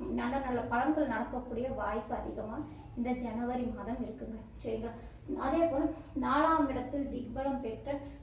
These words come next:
சுக்கிர பகவான் இருக்காரு, அவரோட ஐந்-, நாலாம் அதிபதியான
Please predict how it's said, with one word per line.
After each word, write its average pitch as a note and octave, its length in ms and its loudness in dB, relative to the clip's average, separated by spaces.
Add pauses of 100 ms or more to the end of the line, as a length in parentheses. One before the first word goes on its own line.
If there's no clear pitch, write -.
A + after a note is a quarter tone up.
சுக்கிர C#4+ 320 0 (160)
பகவான் G#3+ 460 0
இருக்காரு, G#3+ 400 -6 (340)
அவரோட C4 420 8 (120)
ஐந்-, B3+ 300 0
நாலாம் C#4+ 460 8
அதிபதியான A3 560 -2